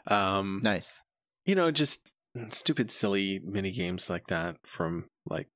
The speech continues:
Speaker 1: Mario Party or Fall Guys or, uh, games similar to that. Um, and then there's these other mini games, which one of 'em's a rhythm game,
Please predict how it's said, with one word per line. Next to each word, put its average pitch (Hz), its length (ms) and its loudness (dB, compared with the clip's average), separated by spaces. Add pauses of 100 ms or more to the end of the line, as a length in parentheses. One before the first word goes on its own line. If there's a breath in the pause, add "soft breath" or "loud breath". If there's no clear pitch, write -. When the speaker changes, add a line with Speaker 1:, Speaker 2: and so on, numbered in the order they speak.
Speaker 1:
Mario 90 460 0
Party 85 400 -2
or 87 100 -6
Fall 90 300 -2
Guys 76 480 -2
or, - 220 -6 (1300 loud breath)
uh, 85 200 -4
games 87 300 -4
similar 52 340 -4
to - 140 -6
that. 82 280 -2 (200)
Um, 85 600 -6 (540)
and 107 220 -2
then 110 560 2
there's 110 460 2
these 107 240 0
other 123 220 2
mini 101 240 2
games, 95 540 -2
which 92 520 -2
one 113 160 2
of 107 100 0
'em's 107 200 0
a 95 60 0
rhythm 107 380 0
game, 107 460 0